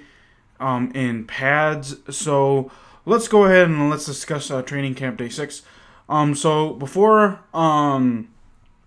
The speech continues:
you know, I discuss, you know, individual performances and, you know, who's, you know, who's doing what, let's do, um, what I always do, uh, discuss some injury new-, news and notes here. Um, so we got Cornelius Lucas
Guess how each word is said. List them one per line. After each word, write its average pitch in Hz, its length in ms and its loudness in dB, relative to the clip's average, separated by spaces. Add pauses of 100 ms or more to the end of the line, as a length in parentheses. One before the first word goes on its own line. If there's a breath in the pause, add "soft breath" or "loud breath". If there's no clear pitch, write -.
(120)
you 156 140 -4
know, 143 80 2
I 143 80 2
discuss, 143 580 0
you 156 80 -4
know, 135 220 2
individual 139 460 -4
performances 127 880 -4
and, 117 120 -6
you 117 80 -4
know, 117 120 -6
who's, 123 480 -2
you 127 160 -4
know, 120 160 -4
who's 120 160 -8
doing 120 260 -4
what, 123 240 -2 (380 loud breath)
let's 165 240 -2
do, 180 280 6
um, 139 320 2
what 131 140 2
I 135 140 6
always 135 260 2
do, 135 400 -4
uh, 127 240 -2
discuss 135 540 -2
some 127 680 2 (200)
injury 151 420 -2
new-, 147 400 0
news 139 460 -2
and 123 160 0
notes 131 320 0
here. 135 280 -2 (520 loud breath)
Um, 143 520 4
so 160 420 4
we 160 180 -4
got 190 200 4
Cornelius 202 580 2
Lucas 180 360 -2